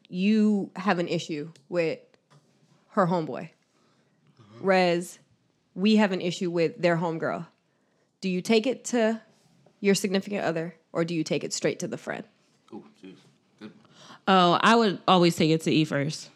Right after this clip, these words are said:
Speaker 4: If I
Speaker 3: Oh.
Speaker 4: have a problem with one of his friends,
Speaker 1: Mm-hmm.
Speaker 4: I always say it to him because I feel like he would deliver the message better than I would. 'Cause it's definitely gonna be rude. I, I, I try not to be rude. I read the text about three, four times before I send it, but sometimes I'm still rude, and E would do it way better.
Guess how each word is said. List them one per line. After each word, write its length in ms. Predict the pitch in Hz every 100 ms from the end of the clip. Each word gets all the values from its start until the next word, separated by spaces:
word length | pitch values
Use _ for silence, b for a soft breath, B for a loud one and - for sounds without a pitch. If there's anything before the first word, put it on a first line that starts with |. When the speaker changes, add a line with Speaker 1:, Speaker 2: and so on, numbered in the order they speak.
| _ -
Speaker 4:
If 100 | 175
I 40 | 190
Speaker 3:
Oh. 20 |
Speaker 4:
have 120 | 196
a 40 | 185
problem 260 | 190 175
with 60 | 170
one 120 | 170
of 40 |
his 160 | 175 175
friends, 320 | 196 185 185
Speaker 1:
Mm-hmm. 300 | 208 202 185 -
Speaker 4:
I 80 | 196
always 240 | 180 175
say 300 | 170 147 - -
it 140 | 180 175
to 80 |
him 200 | 175 156
because 240 | 151 165 170
I 80 | 175
feel 120 | 175
like 100 | 160
he 100 | 180
would 120 | 160
deliver 300 | 147 156 147
the 80 | 143
message 340 | 143 147 147 156
better 240 | 151 147
than 160 | 156 151
I 80 |
would. 220 | 147 143 - _ b b b b _
'Cause 160 | - 156
it's 140 | 160
definitely 320 | 165 151 156
gonna 220 | 143 135 135
be 280 | 139 139 - - - - -
rude. 320 | 170 175 147 - -
I, 140 | 202 -
I, 200 | 220 294 - -
I 60 | 214
try 200 | 208 185
not 120 | 247 254
to 60 |
be 100 | 247
rude. 320 | 254 262 262 - B B B
I 80 | 190
read 260 | 196 226
the 80 | 214
text 300 | 214 220 214
about 300 | 220 190 196
three, 100 | 202 202
four 160 | 202
times 300 | 196 185 185
before 160 | 180 180
I 60 | 160
send 240 | 185 185
it, 80 | 175
but 120 | 165
sometimes 420 | 180 170 170 151
I'm 120 | 151 147
still 180 | 143
rude, 260 | 139 139 - -
and 240 | 151 143
E 100 | 160
would 140 | 147 143
do 120 | 127
it 80 | -
way 100 | 135
better. 280 | 135 98